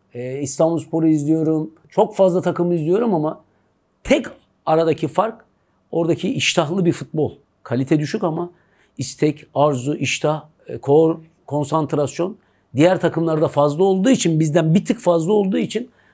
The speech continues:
onlar puan ya da puanlar alıyor. Bizdeki sıkıntı bunu, bunu aşmamız lazım. Yani mental olarak hocanın, e, dokunuşlar yapması lazım diye düşünüyorum. Çünkü tamam yeni takım olabilirsin ama içeride öyle ya da böyle oynattığın futbolcular da, bu çocuklar,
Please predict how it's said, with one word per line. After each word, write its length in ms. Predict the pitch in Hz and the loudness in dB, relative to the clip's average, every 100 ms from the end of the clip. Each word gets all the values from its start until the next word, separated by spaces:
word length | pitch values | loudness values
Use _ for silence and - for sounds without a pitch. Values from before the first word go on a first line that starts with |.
| - | -2
onlar 340 | 190 202 214 | 0 2 2
puan 220 | - 214 214 | 2 2 2
ya 120 | 208 | 0
da 60 | |
puanlar 360 | 220 190 196 208 | 2 2 2 2
alıyor. 320 | 190 131 104 - _ _ _ - | 0 0 -6 -12 _ _ _ -8
Bizdeki 300 | 156 170 190 | 0 0 2
sıkıntı 400 | 180 180 202 226 | -2 -2 0 0
bunu, 240 | 214 202 185 | 0 0 2
bunu 200 | 196 202 | 2 2
aşmamız 440 | 180 202 220 202 | 0 0 0 4
lazım. 340 | 214 165 120 - | 2 2 -4 -8
Yani 360 | 131 156 135 - | -6 -6 -6 -8
mental 340 | 131 151 151 180 | -4 -2 2 2
olarak 380 | 175 185 196 - _ _ _ | 2 2 0 -4 _ _ _
hocanın, 540 | 143 143 165 185 - - | -4 0 0 0 -2 -8
e, 200 | 151 139 | -6 -2
dokunuşlar 560 | 151 170 180 - 190 | -2 0 -2 0 2
yapması 420 | 180 170 180 - | 2 0 -6 -4
lazım 300 | 185 165 165 | -2 0 0
diye 140 | 190 185 | -2 -4
düşünüyorum. 380 | 156 190 185 139 | -4 -4 -2 -2
Çünkü 320 | 165 160 147 | -4 -4 -4
tamam 300 | 143 160 165 | -2 -2 2
yeni 220 | 151 165 | 2 2
takım 260 | 151 151 165 | 0 -2 -2
olabilirsin 460 | 156 160 165 - 208 | -2 -2 -4 -6 -6
ama 280 | 175 131 - _ _ _ - | -6 -8 -12 _ _ _ -18
içeride 560 | - 151 147 170 165 - - | -2 2 2 2 0 -4 0
öyle 240 | 151 165 | 2 2
ya 140 | 165 | 2
da 100 | 156 | 4
böyle 260 | 151 151 175 | 4 4 2
oynattığın 600 | 160 156 160 160 175 - - 196 - - _ _ _ _ _ _ _ | 2 0 0 -4 -8 -8 -18 -20 -20 -20 _ _ _ _ _ _ _
futbolcular 640 | 147 139 156 139 175 180 | -8 0 2 4 4 4
da, 160 | 143 123 | 2 0
bu 80 | |
çocuklar, 680 | 156 165 165 202 - 180 - | 0 0 -2 -8 -4 0 0